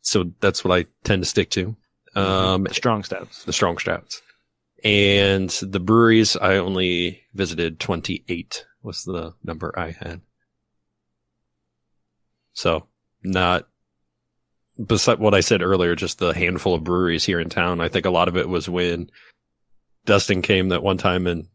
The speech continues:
Speaker 1: we did a beer drop off, and I think we had a, a few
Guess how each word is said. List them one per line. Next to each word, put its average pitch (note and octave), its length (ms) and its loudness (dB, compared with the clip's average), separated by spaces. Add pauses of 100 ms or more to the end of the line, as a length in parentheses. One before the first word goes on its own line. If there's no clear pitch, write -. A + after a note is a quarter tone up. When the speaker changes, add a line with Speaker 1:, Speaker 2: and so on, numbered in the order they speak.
(240)
Speaker 1:
we G2+ 120 -2
did F#2 200 0
a F2+ 180 0 (600)
beer G2+ 200 0
drop F#2 300 2
off, F#2 300 0
and E2+ 300 -14
I F#2 120 -10
think F2+ 180 -4
we F2+ 160 -2
had F2+ 160 0
a, E2+ 180 -4 (560)
a G#2+ 80 -12
few G2 440 -4